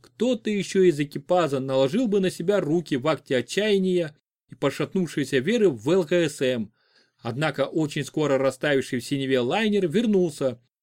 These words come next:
предположительно приняв плот за рубку вражеской субмарины и желая угостить её порцией глубинных бомб. К счастью для «Варяга», трагической ошибки не произошло. Вскоре над резиновым «Варягом»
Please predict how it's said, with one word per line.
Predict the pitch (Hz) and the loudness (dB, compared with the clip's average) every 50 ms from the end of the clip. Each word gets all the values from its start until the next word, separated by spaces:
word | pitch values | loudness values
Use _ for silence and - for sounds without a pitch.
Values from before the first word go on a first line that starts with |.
| _ _ _ - | _ _ _ -6
предположительно | - 120 - - 165 156 151 139 160 175 165 - 139 123 | -6 -6 -2 0 0 2 2 2 2 0 0 0 -6 -6
приняв | 123 135 143 143 139 131 113 - | -4 -4 -2 0 0 -2 -2 -4
плот | - 170 214 240 214 - | -2 0 0 0 0 -4
за | - 123 107 113 131 156 | -10 -12 0 2 2 2
рубку | 226 262 - - - | 2 0 -2 -4 -6
вражеской | 127 - 160 202 196 190 185 - - 190 - | -2 0 0 0 0 0 -2 -2 0 -2 -2
субмарины | - - 165 127 131 139 131 139 170 208 202 190 185 165 143 - _ _ _ _ _ _ | 0 -4 -6 -4 -2 -2 0 2 2 2 2 2 0 0 -4 -8 _ _ _ _ _ _
и | 127 | -8
желая | 117 113 156 180 175 151 143 143 | -4 -2 0 2 2 2 2 0
угостить | - 151 135 127 131 131 - - 226 220 - | -2 -4 0 2 2 2 2 0 -2 -2 -2
её | - 151 151 160 147 | -4 -2 -2 -2 -2
порцией | - - 196 220 196 - - 180 170 160 | 0 2 2 2 2 2 2 2 4 4
глубинных | 139 131 139 131 123 147 165 156 147 131 127 | 2 0 -4 -2 0 -2 -2 0 -2 -4 -4
бомб. | 117 113 131 135 127 113 104 - _ _ _ _ _ _ _ _ _ _ | -4 -2 0 0 2 0 -2 -6 _ _ _ _ _ _ _ _ _ _
К | _ | _
счастью | - - - 214 220 214 214 208 190 | -14 -2 2 2 2 2 2 -2 0
для | 175 202 202 | 0 2 2
«Варяга», | 208 208 214 220 226 220 175 135 107 90 - _ _ _ _ | 2 2 2 0 0 0 -2 -2 -4 -4 -8 _ _ _ _
трагической | - 139 135 143 151 165 147 - - - 151 139 | -6 -4 -4 -2 -2 -4 -6 -6 -6 -4 -2 -2
ошибки | 135 - 220 202 - - 147 | -2 -2 -4 -4 -4 -6 -6
не | 135 139 156 | -4 -4 -4
произошло. | 147 151 147 135 135 135 131 - - 120 113 107 101 - _ _ _ _ _ _ _ _ _ _ _ | -2 0 0 2 2 0 -2 -2 -2 0 0 0 -2 -4 _ _ _ _ _ _ _ _ _ _ _
Вскоре | - - - - - 180 170 151 143 | -16 -16 -4 2 4 4 6 4 2
над | 143 143 135 143 | 0 0 0 0
резиновым | 139 143 135 151 160 147 135 131 131 123 | 0 0 2 0 0 0 0 0 0 0
«Варягом» | 110 120 135 170 202 220 220 196 202 190 165 | 2 2 2 2 2 0 0 0 -2 -2 -4